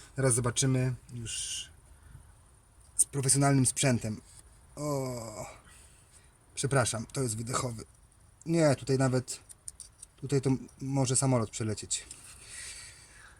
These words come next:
Bez problemu, dobra, to, to tak w takim razie waliło strasznie. Ja to słyszałem, że na pierwszym, na pewno. To ja od razu, jak podjechałeś tutaj pod bramę, to od razu wiedziałem, że to na pierwszym klepie. Byłem pewien, że to na pierwszym.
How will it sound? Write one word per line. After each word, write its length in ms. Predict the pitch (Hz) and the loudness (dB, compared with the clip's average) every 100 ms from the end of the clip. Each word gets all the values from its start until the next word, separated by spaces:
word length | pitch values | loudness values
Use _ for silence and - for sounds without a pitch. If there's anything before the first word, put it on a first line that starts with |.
| - - - | -20 -20 -6
Bez 120 | 135 | -4
problemu, 440 | - 131 135 123 127 | 2 4 4 2 2
dobra, 280 | 143 131 123 | 0 -2 -4
to, 160 | - | -4
to 120 | 156 | -2
tak 140 | 143 - | 0 -2
w 20 | |
takim 240 | 120 135 | -4 -4
razie 200 | 131 120 | -4 -4
waliło 320 | 127 131 127 123 | -4 -4 0 0
strasznie. 500 | - 127 - 120 82 - _ - _ - - - - - - - - | 0 0 -2 -4 -14 -20 _ -20 _ -20 -20 -20 -20 -20 -20 -16 -2
Ja 120 | 196 | 2
to 100 | 208 | 2
słyszałem, 320 | 208 - 208 | 4 6 6
że 60 | 131 | 4
na 100 | 123 | 0
pierwszym, 340 | 127 104 104 | -2 -4 -4
na 80 | 143 | 2
pewno. 360 | 208 143 110 95 | 4 4 2 -2
To 120 | 180 | 0
ja 120 | 175 | 0
od 140 | 170 | 2
razu, 220 | 190 160 123 | 4 4 2
jak 100 | - | -2
podjechałeś 440 | 156 170 180 151 | 2 4 4 2
tutaj 140 | 156 | 0
pod 140 | 139 127 | -2 0
bramę, 240 | 151 147 | 2 2
to 60 | 135 | 0
od 80 | 127 | -2
razu 160 | 123 | -2
wiedziałem, 180 | 120 120 | -2 -4
że 60 | 120 | -4
to 40 | |
na 80 | 123 | -6
pierwszym 300 | 120 - 98 | -6 -8 -8
klepie. 340 | 101 - - - - - - - - | -12 -12 -16 -20 -18 -18 -18 -18 -14
Byłem 180 | 143 139 | -8 -6
pewien, 300 | 147 139 113 | -4 -4 -4
że 60 | - | -8
to 80 | 120 | -10
na 80 | |
pierwszym. 420 | 110 113 101 - | -8 -10 -10 -12